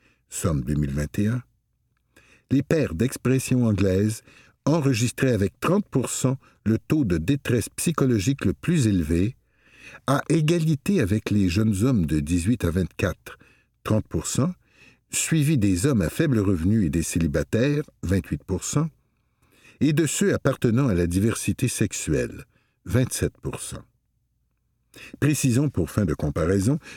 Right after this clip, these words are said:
que la moyenne nationale chez les hommes au Québec était de quatorze pour cent pour cet indice. La question de l'accessibilité aux services en langue anglaise.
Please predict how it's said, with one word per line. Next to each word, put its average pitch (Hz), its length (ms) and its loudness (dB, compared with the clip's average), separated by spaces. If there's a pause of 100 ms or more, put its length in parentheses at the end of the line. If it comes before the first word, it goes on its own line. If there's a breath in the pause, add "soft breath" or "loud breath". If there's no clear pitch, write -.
(140 loud breath)
que 135 100 2
la 131 120 2
moyenne 127 320 4
nationale 107 540 2
chez 110 180 0
les 82 240 0
hommes 90 280 2
au 113 100 0
Québec 78 500 -2 (300 loud breath)
était 113 400 0
de 92 160 -2
quatorze - 460 -2
pour - 180 -6
cent 127 240 0
pour - 220 -4
cet - 260 -2
indice. - 640 -6 (1500)
La 117 100 2
question 208 400 0
de 98 200 2
l'accessibilité 82 1160 -2 (380 soft breath)
aux 85 100 -2
services 98 480 0
en 85 80 2
langue 87 320 0
anglaise. - 800 -8